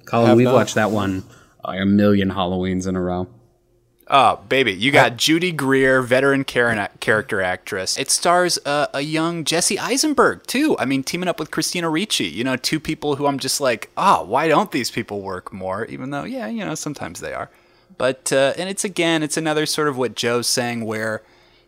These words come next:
Speaker 3: it is a curse, but you see these people's lives improve by becoming werewolves or become affiliated with werewolves. And it's L A culture. It's the movie scene. Uh, it leads up to a big premiere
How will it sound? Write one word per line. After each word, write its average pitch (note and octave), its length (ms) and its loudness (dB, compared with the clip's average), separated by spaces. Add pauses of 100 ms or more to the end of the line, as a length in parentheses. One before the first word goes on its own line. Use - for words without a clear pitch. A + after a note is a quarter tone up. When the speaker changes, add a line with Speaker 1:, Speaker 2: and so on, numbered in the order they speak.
Speaker 3:
it C3 140 2
is D#3 200 0
a D3+ 120 2
curse, C3+ 680 0
but - 220 -2
you A#2+ 120 -2
see D3 220 0
these C#3 200 -2
people's B2+ 400 -6
lives G#2+ 680 -4
improve B2 800 -4
by D3 120 0
becoming D3+ 420 -4
werewolves D3+ 600 0
or A2+ 80 -2
become A2 360 -8
affiliated B2+ 680 -4
with B2+ 200 -4
werewolves. B2 600 -2
And G#2 120 -10
it's - 220 -10
L B2+ 200 4
A C#3+ 100 4
culture. C#3+ 680 0
It's B2 200 -2
the A2+ 120 -4
movie C3 520 2
scene. C#3 600 2
Uh, G2+ 240 -2
it G#2 120 -10
leads C3 280 0
up C#3+ 120 0
to C#3+ 120 -2
a B2+ 40 -2
big B2+ 280 -2
premiere B2+ 640 0